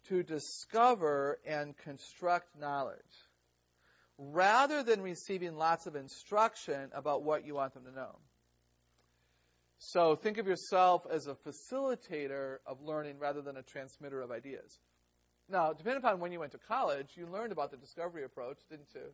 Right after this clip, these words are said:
And some of you tried it, and oh my goodness, it takes more time, and it takes more effort, and you have to be a little bit looser, and you have to be willing for their ideas to come in. And,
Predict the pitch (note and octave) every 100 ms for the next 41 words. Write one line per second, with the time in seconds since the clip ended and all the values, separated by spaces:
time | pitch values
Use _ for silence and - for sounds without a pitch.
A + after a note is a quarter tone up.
0 | _ _ _ _ _ _ - D3+ E3 D#3
1 | D3+ - F3 E3 D#3+ C#3+ C#3 - C#3 C#3+
2 | C#3 B2+ C3+ B2 G#2 D3 - C#3+ - D3+
3 | - C#3+ C3 - D#3+ D3 C#3+ C#3+ C3+ B2
4 | C#3+ C3+ C3+ - D3+ D3+ - D3 C#3+ C#3
5 | C#3+ C3 C#3 C#3+ C#3 C3+ - _ _ _
6 | _ C#3+ D#3+ D#3+ - E3 D3 C#3+ C#3 C#3+
7 | C#3 D3 C#3+ C#3 - C3+ C3+ B2+ D3 D3
8 | C#3+ C3 C#3+ C#3 C3+ - C#3 - C3 C#3
9 | C#3+ C3+ C3 A#2+